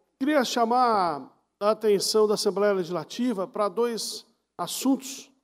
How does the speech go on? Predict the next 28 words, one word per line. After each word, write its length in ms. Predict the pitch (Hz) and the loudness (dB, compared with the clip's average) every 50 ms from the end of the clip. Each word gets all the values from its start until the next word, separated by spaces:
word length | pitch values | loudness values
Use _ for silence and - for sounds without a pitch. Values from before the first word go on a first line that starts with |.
| _ _ _ _ _ _ _ _ _ _ _ - | _ _ _ _ _ _ _ _ _ _ _ -6
importantes, 920 | 208 220 214 254 254 226 220 - 202 180 165 147 - - - - - - - - | -6 -4 0 2 2 2 2 4 0 0 0 0 -6 -10 -18 -16 -18 -20 -18 -6
que 80 | 202 | -4
eu 80 | 196 190 | -2 -2
julgo 640 | 165 208 220 190 208 220 214 202 190 180 165 160 165 | 0 -2 -2 0 2 6 6 6 6 6 4 0 -2
interessante 920 | - 233 240 233 214 - - - - 233 240 240 233 - - - - - _ _ _ _ _ _ _ _ _ | 2 2 4 4 4 4 2 2 4 4 4 4 2 0 -10 -16 -18 -20 _ _ _ _ _ _ _ _ _
conversarmos, 960 | - 196 185 190 180 170 - - 220 202 202 202 190 185 175 160 151 160 165 147 - _ _ _ _ - | 0 2 4 4 2 2 0 2 2 4 4 2 0 -2 -4 -6 -8 -12 -14 -16 -16 _ _ _ _ -8
é, 520 | 175 185 185 180 165 160 151 147 143 139 - - _ _ _ _ _ _ _ _ _ _ _ - | -4 -2 0 0 0 -2 -2 -4 -6 -8 -12 -16 _ _ _ _ _ _ _ _ _ _ _ 2
no 120 | 196 196 | 2 2
parlamento, 580 | 190 233 214 196 190 170 165 170 196 214 214 214 | 4 6 4 4 4 2 4 6 4 4 4 2
conversarmos 460 | - 214 208 190 208 214 208 185 - | -2 0 0 0 0 0 -2 -2 -4
com 80 | - 190 | -12 -12
os 80 | - | -6
catarinenses. 920 | - 208 202 - 214 214 220 190 180 170 147 113 - - - - - _ _ _ _ _ _ _ _ _ _ _ _ _ _ _ _ _ _ _ _ _ _ | -6 -6 -2 -2 0 2 4 4 4 4 2 0 -4 -12 -14 -16 -20 _ _ _ _ _ _ _ _ _ _ _ _ _ _ _ _ _ _ _ _ _ _
O 80 | - 214 | -16 -16
primeiro 400 | - 269 277 247 294 294 277 269 | -8 -6 -4 2 4 4 4 4
deles 460 | 196 226 262 277 285 277 254 226 226 | 2 2 2 4 4 2 -2 0 2
é 80 | 262 262 | 2 4
o, 600 | 262 247 233 220 202 185 180 170 165 170 - - - _ _ - | 4 4 4 4 4 4 2 0 -2 -6 -8 -10 -18 _ _ -8
o 80 | - 226 - | -8 -8 2
programa 720 | 254 254 226 185 202 240 262 277 277 262 254 233 - - - _ _ _ _ _ _ _ _ _ _ _ - | 4 4 6 6 4 2 4 4 4 4 2 0 0 -6 -16 _ _ _ _ _ _ _ _ _ _ _ -10
que 60 | 226 | -8
o 20 | 202 | -2
governo 480 | 196 233 208 165 170 240 247 240 220 | 0 0 0 2 4 4 4 4 2
de 60 | - - | -4 -6
Santa 200 | - 233 233 208 | -10 -8 -6 -4
Catarina, 520 | 220 214 - 214 185 185 226 247 233 214 | -4 -4 -2 -2 0 0 0 0 -2 -2
queria 240 | 220 226 220 214 214 | -2 0 0 2 2
mostrar, 680 | 208 202 185 - - - 226 208 196 180 156 139 - | 2 0 -2 -2 -2 0 2 2 2 2 0 -4 -8